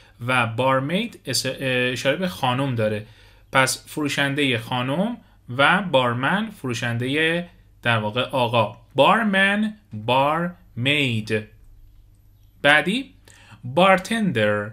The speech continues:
بارتندر. بارتندر.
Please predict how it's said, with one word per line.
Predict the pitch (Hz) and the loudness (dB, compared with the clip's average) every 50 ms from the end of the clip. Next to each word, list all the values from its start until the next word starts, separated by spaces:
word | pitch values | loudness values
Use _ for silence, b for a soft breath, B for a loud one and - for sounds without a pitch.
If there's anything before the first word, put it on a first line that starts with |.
| - - _ _ _ _ _ _ _ _ _ - 127 | -14 -20 _ _ _ _ _ _ _ _ _ -10 -4
بارتندر. | 123 147 160 170 170 160 - - 202 190 185 156 120 107 104 101 101 101 104 113 - - _ _ _ _ _ _ _ _ - _ - | 2 4 4 4 4 0 -2 -4 0 0 0 2 2 0 0 0 -2 -4 -8 -10 -16 -20 _ _ _ _ _ _ _ _ -20 _ -14
بارتندر. | 131 120 123 151 165 160 160 160 - 185 190 180 165 131 117 110 107 107 104 104 107 | -6 0 4 4 4 4 2 0 -2 0 0 0 2 2 2 2 2 2 2 0 -2